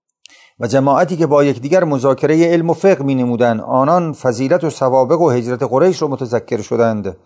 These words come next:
و آنچه رسول خدا صلی الله علیه و آله در فضیلت آنها بیان کرده است. در میان آن جمعیت می‌گد بیش از دویست نفر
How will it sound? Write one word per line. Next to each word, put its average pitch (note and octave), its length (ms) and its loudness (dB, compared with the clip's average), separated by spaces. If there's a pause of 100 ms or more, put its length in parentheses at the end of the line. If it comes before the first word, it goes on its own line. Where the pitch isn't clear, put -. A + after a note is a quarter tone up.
(440)
و - 80 0
آنچه D3 300 2
رسول C3+ 340 0
خدا C#3+ 260 2
صلی C3+ 220 -2
الله C#3 400 2
علیه A#2+ 260 2
و A#2+ 60 2
آله A#2+ 240 4
در A#2+ 180 0
فضیلت A#2+ 460 -2
آنها A#2+ 300 0
بیان A#2 220 0
کرده A#2 300 0
است. C#3+ 380 -2 (680)
در C#3 140 2
میان G3 260 0
آن F#3+ 200 2
جمعیت F3+ 420 0
می‌گد C#3+ 480 -2
بیش F#3 280 -6
از D#3+ 240 0
دویست D3+ 460 -6
نفر B2 480 -2